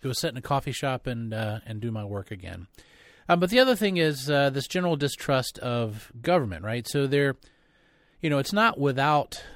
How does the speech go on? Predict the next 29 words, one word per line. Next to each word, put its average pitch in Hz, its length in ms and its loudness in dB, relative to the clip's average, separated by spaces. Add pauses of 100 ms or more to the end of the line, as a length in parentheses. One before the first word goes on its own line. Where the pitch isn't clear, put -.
(140)
um, 113 360 -4
reason. 127 560 0
I 139 60 -8
mean, 147 160 0
the 139 60 -2
government 165 380 2
certainly 165 340 0
has 139 340 -2
done 131 260 0
things 123 320 -2
over 107 180 -2
time, 170 320 0
particularly 135 580 0
things 120 380 -2
like 113 320 -2 (460)
the 117 60 -4
Tuskegee 156 440 0
experiments, 135 720 0
where 117 160 0
they 117 140 0
actually 117 680 -2 (320)
allowed 131 340 2
folks 123 300 0
to 123 80 -2
have 120 260 0
a 110 60 -4
very 113 220 -2
dangerous 110 380 -6
disease 175 520 -4